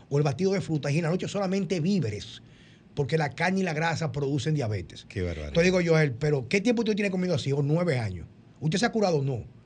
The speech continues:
Speaker 1: Pero lo otro es lo que me enferma". Digo, "Fíjate cómo el ser humano está en un punto que deja de cuestionar porque no hay sentido crítico". Entonces, ¿qué resulta?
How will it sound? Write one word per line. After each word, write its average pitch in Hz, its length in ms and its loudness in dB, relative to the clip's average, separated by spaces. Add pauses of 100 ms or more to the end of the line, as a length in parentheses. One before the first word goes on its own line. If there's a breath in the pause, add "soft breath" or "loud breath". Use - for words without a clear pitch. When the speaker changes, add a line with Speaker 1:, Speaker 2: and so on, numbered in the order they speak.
(240)
Speaker 1:
Pero 170 160 4
lo 165 80 6
otro 202 160 0
es - 20 0
lo 214 60 0
que 196 120 0
me 160 60 0
enferma". 135 440 0 (640 loud breath)
Digo, 156 220 4
"Fíjate 226 400 2
cómo 202 260 2
el 185 80 2
ser 202 140 0
humano 180 420 0
está 143 180 -2
en 196 80 0
un 185 100 0
punto 139 420 -2
que 151 140 0
deja 180 200 0
de 190 120 -2
cuestionar 160 360 -2
porque 151 200 -2
no 175 60 0
hay 202 60 2
sentido 185 440 -2
crítico". 156 440 -2 (580 loud breath)
Entonces, 175 440 0 (360 loud breath)
¿qué 214 140 -2
resulta? 156 500 -2